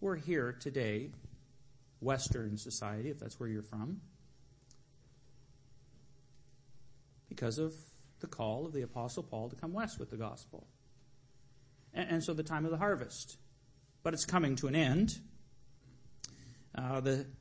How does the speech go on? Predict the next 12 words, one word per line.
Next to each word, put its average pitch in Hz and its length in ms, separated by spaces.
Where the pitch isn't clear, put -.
fifth 180 380
feast, 151 480
the 135 60
Feast 147 280
of 156 80
Trumpets, - 720
verse 123 160
twenty-three. 156 640
So - 200
one 143 280
is 180 520
Passover, 147 680